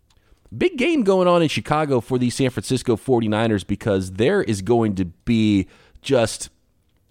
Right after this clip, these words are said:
an outcry of what the heck is going on if the forty-niners don't go handle business against the Chicago Bears and rookie quarterback Justin Fields in Chicago, because Justin Fields was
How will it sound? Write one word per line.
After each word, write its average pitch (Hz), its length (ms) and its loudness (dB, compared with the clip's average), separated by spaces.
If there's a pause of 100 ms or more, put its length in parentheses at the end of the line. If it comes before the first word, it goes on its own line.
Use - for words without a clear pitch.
(140)
an 101 140 -2
outcry 95 560 -2
of 76 180 -6
what 104 540 0
the 95 100 -2
heck 92 240 -6
is 78 100 -10
going 82 240 -2
on 76 180 -2
if 71 80 -6
the 76 80 -14
forty-niners 85 540 -4
don't 87 180 -4
go 87 140 -2
handle 85 380 -4
business 87 500 -2 (300)
against 90 280 -4
the 92 60 -6
Chicago 98 500 -2
Bears 92 360 -2
and 82 120 -2
rookie 101 220 -4
quarterback 90 560 -2 (240)
Justin 101 420 -4
Fields 87 520 -2
in 87 80 -2
Chicago, 78 760 -2
because 131 540 0
Justin 127 300 -2
Fields 147 500 -2
was 113 220 -2